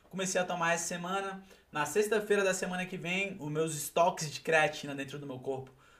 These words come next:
vão estar aumentados e vai fornecer essa energia a mais pra treinar.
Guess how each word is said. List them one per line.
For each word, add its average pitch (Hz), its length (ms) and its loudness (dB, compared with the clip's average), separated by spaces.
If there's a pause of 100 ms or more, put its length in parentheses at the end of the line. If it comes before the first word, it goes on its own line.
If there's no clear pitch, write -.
(140)
vão 127 180 0
estar 147 380 4
aumentados 139 840 2
e 180 520 -6 (160)
vai 156 280 0
fornecer 180 540 -4
essa 175 200 -2
energia 160 340 -4
a 143 40 -2
mais 143 160 -2
pra 139 160 -8
treinar. 143 420 -6